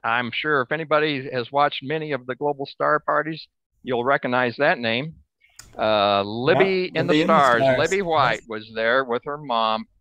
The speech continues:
Speaker 1: and, uh, I think this was her first official,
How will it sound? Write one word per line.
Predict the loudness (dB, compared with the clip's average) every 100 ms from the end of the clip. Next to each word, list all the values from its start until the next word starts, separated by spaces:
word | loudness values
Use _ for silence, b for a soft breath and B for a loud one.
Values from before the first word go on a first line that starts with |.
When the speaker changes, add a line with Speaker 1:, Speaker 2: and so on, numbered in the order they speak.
| _ _
Speaker 1:
and, | -10 -6 -2 -2 -4 -4 -2
uh, | -2 -2 _ _ _ -16
I | -14
think | -6 -4 -2
this | 0 0
was | 0 -2
her | 0 0 0 -2 -12
first | -2 -2 -2 -8
official, | -12 -4 -2 -2 -6 -10